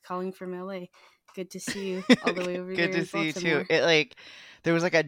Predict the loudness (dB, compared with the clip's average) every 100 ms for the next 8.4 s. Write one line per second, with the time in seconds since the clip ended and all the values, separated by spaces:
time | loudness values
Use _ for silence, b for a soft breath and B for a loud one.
0 | 4 6 8 10 8 6 2 0 -4 -4
1 | -6 -8 -10 -8 -10 -12 -14 _ _ _
2 | _ _ _ _ _ _ -8 -6 -6 -8
3 | _ 4 6 6 4 0 4 8 10 10
4 | 8 4 _ _ -4 2 4 4 4 6
5 | 4 2 2 0 -2 -6 -12 -10 -8 -8
6 | -8 -6 -4 -2 -4 -6 -12 -14 -14 -12
7 | -10 -6 -2 0 0 0 -2 0 0 -2
8 | -2 -2 -4